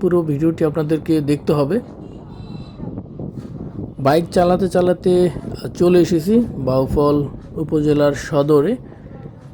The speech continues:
এটা হচ্ছে বাউফল উপজেলার সদর বাজার। এখানে আমার দ্বিতীয়বারের মতো আসা। আহ, প্রথমবার যখন এসেছি তখন একটি বিয়ের,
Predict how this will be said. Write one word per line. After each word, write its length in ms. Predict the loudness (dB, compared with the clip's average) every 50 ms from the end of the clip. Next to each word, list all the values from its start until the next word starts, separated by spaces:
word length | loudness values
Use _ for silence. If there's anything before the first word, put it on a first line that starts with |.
| -16 -10 -8
এটা 200 | -4 0 2 4
হচ্ছে 380 | 4 2 2 4 6 6 6
বাউফল 460 | 6 6 4 2 2 2 2 2 2 2
উপজেলার 540 | 0 0 0 0 2 2 4 4 2 2
সদর 480 | 0 -4 -4 -2 -2 0 2 2 2 4
বাজার। 320 | 4 2 2 2 0 0 -2 -4 -8 -12 -12 -12 -12 -12 -12 -10 -6 -4
এখানে 380 | -2 0 4 4 6 6 6
আমার 380 | 6 4 4 4 4 2 0 -2
দ্বিতীয়বারের 520 | -4 -2 0 2 4 6 6 6 4 4
মতো 240 | 2 0 0 2 2
আসা। 240 | 0 2 2 2 2
আহ, 460 | 2 0 -2 -8 -10 -8 -6 -6 -6
প্রথমবার 540 | -2 -2 -2 0 0 2 4 4 4 4 4
যখন 280 | 4 2 2 2 0
এসেছি 380 | 0 -2 -2 -2 -2 0 0 0
তখন 320 | 0 0 0 0 0 0
একটি 380 | -2 -2 -2 0 2 2 2 2
বিয়ের, 400 | 0 0 0 2 4 4 4